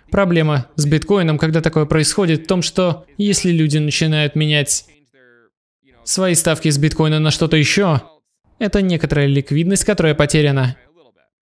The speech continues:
Может быть, это может объяснить то, что биткоин в девятнадцатом поставил еще один уменьшенный минимум, и потом был еще один после этого, но, конечно же, это уже из-за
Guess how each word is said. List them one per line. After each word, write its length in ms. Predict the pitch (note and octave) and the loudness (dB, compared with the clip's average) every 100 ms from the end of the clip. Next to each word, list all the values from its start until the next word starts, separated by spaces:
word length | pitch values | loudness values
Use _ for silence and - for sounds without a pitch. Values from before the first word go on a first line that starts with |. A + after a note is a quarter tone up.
| _ _ _ _ _ - | _ _ _ _ _ -4
Может 480 | G3 F3+ F#3 F#3+ F#3 | 0 0 0 0 0
быть, 140 | F3+ | 0
это 120 | E3+ | 0
может 280 | D#3 C#3+ C#3+ | 2 0 0
объяснить 380 | C#3+ C#3 D3+ D3 | 0 0 0 0
то, 100 | C#3+ | -2
что 160 | - | 0
биткоин 400 | D3 D3 F#3 F#3 | -2 -2 -2 0
в 80 | E3 | 0
девятнадцатом 880 | D#3 D3 D3 E3+ F3 E3+ E3+ D#3+ - _ - | 0 0 0 -2 -2 -2 -2 -2 -6 _ -4
поставил 480 | G3+ - G#3 G3+ | -2 0 0 0
еще 180 | G3 - | 0 0
один 200 | D#3+ D#3 | 0 0
уменьшенный 440 | D3+ D#3 - E3 E3 | 0 0 -2 -2 -2
минимум, 480 | F#3+ F#3+ F3+ F3 D#3+ | 0 0 0 -2 -4
и 80 | G#3+ | -4
потом 300 | F#3+ F3 D#3 | -2 0 0
был 100 | D3 | 0
еще 520 | D3 C#3+ - A3 A#3 | 0 0 0 0 0
один 280 | A3+ G3+ G#3+ | 0 -2 -2
после 300 | G#3+ - G#3 | -2 0 0
этого, 260 | G3 F#3+ F3+ | 0 -2 -2
но, 260 | D#3+ F#3+ | -2 -2
конечно 520 | F#3+ F#3+ D#3+ E3 F3+ | -2 -2 -2 -2 -4
же, 140 | D3+ D#3 | -2 -2
это 200 | D#3 F3 | -2 -2
уже 400 | D3 D3 D#3 D3 - | -2 0 -2 -4 -8
из-за 760 | - D#3+ D#3 E3 D#3 E3 D#3+ | -6 -2 -2 -2 0 0 0